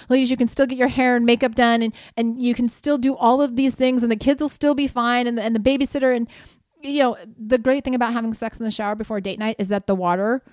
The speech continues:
drowns out all the noise. So for all of you that are thinking, "Oh,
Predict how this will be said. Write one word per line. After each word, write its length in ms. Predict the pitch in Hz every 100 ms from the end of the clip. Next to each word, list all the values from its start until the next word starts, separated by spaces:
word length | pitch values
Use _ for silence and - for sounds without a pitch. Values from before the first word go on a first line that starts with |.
| _
drowns 300 | 196 202 202
out 160 | 202 185
all 100 | 170
the 80 | 165
noise. 380 | 156 - - - _
So 200 | - 190
for 100 | 202
all 120 | 220
of 120 | 226
you 160 | 240 233
that 140 | 220
are 80 | 190
thinking, 400 | - 202 196 190 233
"Oh, 880 | 247 247 247 247 240 240 240 240